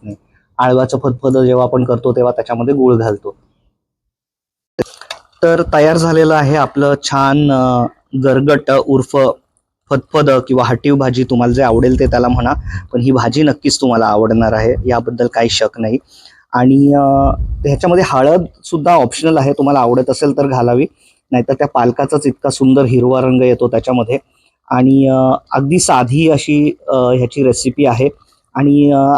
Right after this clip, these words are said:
आपल्या महाराष्ट्रीयन रेसिपीजचं सौंदर्यच त्याच्या साधेपणामध्ये आहे. तर, अ,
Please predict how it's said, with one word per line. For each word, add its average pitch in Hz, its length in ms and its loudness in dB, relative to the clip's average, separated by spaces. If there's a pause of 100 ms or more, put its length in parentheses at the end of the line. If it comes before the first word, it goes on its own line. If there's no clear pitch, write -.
आपल्या 143 340 0
महाराष्ट्रीयन 139 520 0
रेसिपीजचं 135 840 -2
सौंदर्यच 135 600 2
त्याच्या 131 200 -2
साधेपणामध्ये 120 800 0
आहे. 113 180 -2 (680)
तर, 117 320 0
अ, 117 240 0